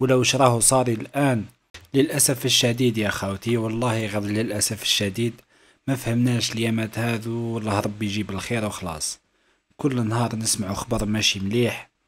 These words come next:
والله كارثة. طريق العبادية،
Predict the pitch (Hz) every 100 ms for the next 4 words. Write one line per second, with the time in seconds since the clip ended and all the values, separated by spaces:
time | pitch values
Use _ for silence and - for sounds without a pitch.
0 | _ _ - 120 117 98 - 117 101 90
1 | - - _ _ _ _ _ _ - 170
2 | 202 165 143 147 143 147 139 156 123 120